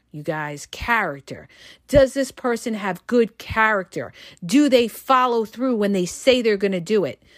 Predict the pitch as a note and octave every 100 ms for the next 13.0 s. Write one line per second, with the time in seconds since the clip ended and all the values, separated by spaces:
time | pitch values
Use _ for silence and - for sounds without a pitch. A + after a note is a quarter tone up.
0 | - - - - C4 C4+ C4 C4+ A#3+ G#3+
1 | A3 C4 C#4+ - C4 B3 B3 A#3+ A#3 G#3+
2 | - A#3+ B3 A#3 G#3 E3+ D#3 - - -
3 | - G#3 G3+ A3 G3 F#3+ - G#3+ B3+ -
4 | - A#3+ A#3 A3+ A3+ A3 - - _ E3+
5 | G#3 G3+ - F3+ G#3 G#3 G3+ F#3+ - G3+
6 | F#3 B2+ A#2+ - - - A3 A#3+ - -
7 | E3 G3+ A3 G#3+ G3+ G3 F#3+ G3 - F#3
8 | F#3+ F3+ G3+ G3+ G3 F3 F#3 F3+ F3 F3
9 | G#3+ G#3+ F#3 F#3+ G3+ - - G3+ G#3 G#3
10 | - F#3+ G3 G#3 A3+ A#3+ - - F#3+ E3+
11 | C3+ - - - F3 A#3 G#3+ G#3+ G3 -
12 | G3+ G3 F#3 G#3 G#3+ G3+ E3+ C3 - -